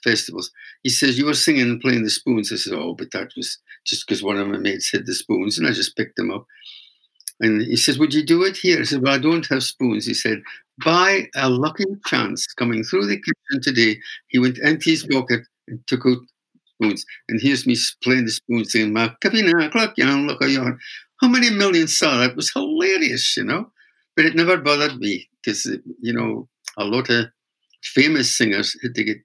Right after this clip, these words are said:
a bit stoned or a bit drunk. They went on 'cause they were nervous.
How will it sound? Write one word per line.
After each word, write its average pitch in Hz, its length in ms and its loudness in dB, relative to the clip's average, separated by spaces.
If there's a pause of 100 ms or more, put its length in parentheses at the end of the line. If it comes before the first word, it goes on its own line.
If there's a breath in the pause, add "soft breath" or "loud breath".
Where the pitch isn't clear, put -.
a 101 60 -8
bit - 180 -6
stoned 127 640 0 (420)
or 107 80 -2
a 104 40 -6
bit 101 240 -6
drunk. 98 280 -4 (640)
They - 80 -2
went 113 180 0
on 107 220 0
'cause - 300 -8
they 110 140 0
were 107 160 -2
nervous. - 580 -2